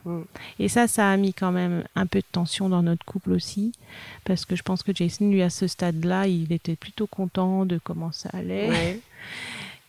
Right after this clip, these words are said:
Speaker 2: Et que moi, j'ai quand même mis un gros caillou dans la mare
Speaker 1: <laughs>
Speaker 2: en disant que j'avais envie de
Speaker 1: Toi, t'avais envie
Speaker 2: retravailler.
Speaker 1: de, de t'exprimer aussi,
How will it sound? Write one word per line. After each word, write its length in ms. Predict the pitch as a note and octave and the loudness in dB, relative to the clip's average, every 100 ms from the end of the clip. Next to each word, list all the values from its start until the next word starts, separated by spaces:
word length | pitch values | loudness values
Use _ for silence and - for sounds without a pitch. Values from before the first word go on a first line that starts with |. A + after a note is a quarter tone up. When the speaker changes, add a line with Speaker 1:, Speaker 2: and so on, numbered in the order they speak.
| - | -2
Speaker 2:
Et 120 | F#3 | 0
que 100 | - | 2
moi, 160 | G3 | 2
j'ai 160 | G#3 F#3 | 4 2
quand 120 | D#3+ | 0
même 180 | D#3+ D#3+ | 2 4
mis 140 | F3+ G3+ | 4 4
un 100 | D#3+ | 4
gros 360 | D3+ D3 D#3+ | 2 2 2
caillou 420 | E3+ F3+ E3 F#3+ G3+ | 4 4 6 6 8
dans 140 | F#3 | 8
la 180 | D#3+ D#3 | 8 4
mare 320 | D#3+ F3+ A3+ | 4 6 6
Speaker 1:
<laughs> 840 | C4 A#3 - - - - - - | 6 4 2 0 -2 -6 -8 -2
Speaker 2:
en 140 | G3 F#3+ | 2 4
disant 420 | E3 E3+ F#3 F#3+ | 4 0 4 4
que 60 | G3 | 4
j'avais 340 | F3+ D#3+ D#3 | 4 2 0
envie 300 | D#3+ D#3+ E3 | 0 0 0
de 320 | F#3 E3+ E3 D#3+ - - | -2 2 2 0 -4 -2
Speaker 1:
Toi, 120 | A3+ | 0
t'avais 180 | G#3+ F#3+ | 4 6
envie 80 | F#3+ | 8
Speaker 2:
retravailler. 760 | G#3 F3+ F#3 F#3+ F#3+ G3+ A3 A#3+ | 8 8 8 8 10 10 10 6
Speaker 1:
de, 40 | |
de 80 | F#3 | 2
t'exprimer 560 | F#3+ C#4+ - - A3+ G#3 | 0 0 0 2 4 6
aussi, 320 | F3+ F3+ F3+ | 6 2 -2